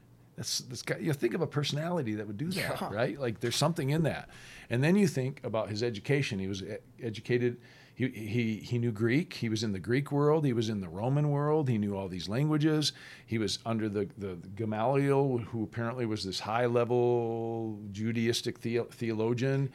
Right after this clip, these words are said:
Speaker 1: He
Speaker 2: Yep.
Speaker 1: learned the best theological school, the best Ju-, Jewish education, right?
Speaker 2: Yeah, he said it.
Speaker 1: Jew of
Speaker 2: "I'm a Pharisee of Pharisees."
Speaker 1: Yeah, he was, like,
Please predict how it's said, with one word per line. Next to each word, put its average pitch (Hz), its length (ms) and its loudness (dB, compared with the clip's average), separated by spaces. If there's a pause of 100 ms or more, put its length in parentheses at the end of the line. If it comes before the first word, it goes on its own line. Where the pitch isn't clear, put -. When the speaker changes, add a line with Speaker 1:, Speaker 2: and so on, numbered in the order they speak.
(240)
Speaker 1:
He 113 120 2
Speaker 2:
Yep. 101 80 0
Speaker 1:
learned 107 280 2
the 95 60 -2
best 120 480 2
theological 120 640 4
school, 139 380 4
the 110 60 -2
best 101 220 -2
Ju-, 110 240 0
Jewish 127 480 2 (260)
education, 127 640 0
right? 127 380 2
Speaker 2:
Yeah, 151 140 -2
he 101 200 -4
said 143 260 2
it. 110 100 0
Speaker 1:
Jew 135 200 8
of 135 60 10
Speaker 2:
"I'm 120 100 6
a 113 40 0
Pharisee 135 360 2
of 131 80 -4
Pharisees." 165 380 -2
Speaker 1:
Yeah, 135 220 6
he 127 120 4
was, 139 160 4
like, 127 160 6